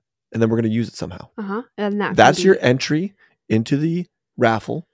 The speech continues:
Speaker 1: for the giveaway that week.
Speaker 2: Yes. Your meat stock can be chicken, it can be beef, it could be fish. Okay. I want it to be meat oriented. Okay. So if you're a vegan and vegetarian,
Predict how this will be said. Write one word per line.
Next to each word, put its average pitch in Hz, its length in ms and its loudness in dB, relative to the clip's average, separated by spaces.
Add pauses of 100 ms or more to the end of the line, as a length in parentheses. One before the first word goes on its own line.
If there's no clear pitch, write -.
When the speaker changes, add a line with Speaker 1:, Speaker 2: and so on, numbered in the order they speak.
(180)
Speaker 1:
for - 140 -2
the 110 60 2
giveaway 113 360 4
that 110 300 0
week. - 240 -14 (340)
Speaker 2:
Yes. - 560 -12 (240)
Your 226 140 -2
meat 226 180 -2
stock - 240 -6
can 190 160 -8
be 175 80 -6
chicken, 220 480 -4
it 196 80 -10
can 185 140 -12
be 175 140 -8
beef, 208 460 -8
it 208 120 -8
could 190 160 -10
be 170 100 -10
fish. - 600 -10 (300)
Okay. 196 300 -8 (320)
I 202 80 -6
want 196 220 -4
it - 140 -6
to 196 120 -10
be 196 180 -6
meat 196 360 -4
oriented. 175 760 -8
Okay. 165 280 -14
So 160 240 -12
if 170 260 -12
you're 170 160 -8
a 160 60 -12
vegan 185 340 -6
and 175 160 -6
vegetarian, 170 760 -10